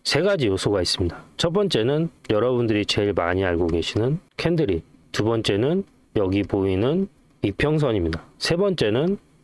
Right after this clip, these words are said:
여기 보이는 거래량입니다. 캔들과 이평선과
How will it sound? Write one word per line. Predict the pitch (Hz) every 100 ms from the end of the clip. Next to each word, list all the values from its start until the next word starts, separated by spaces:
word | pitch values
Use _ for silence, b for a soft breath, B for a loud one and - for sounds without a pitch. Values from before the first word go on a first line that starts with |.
| _ -
여기 | 101 101
보이는 | 90 92 90 95 160 202 - _ _ -
거래량입니다. | - 123 139 170 127 87 87 - _ _
캔들과 | - 165 170 170 147 160 156 147 -
이평선과 | 120 107 139 123 120 107 101 127 156 175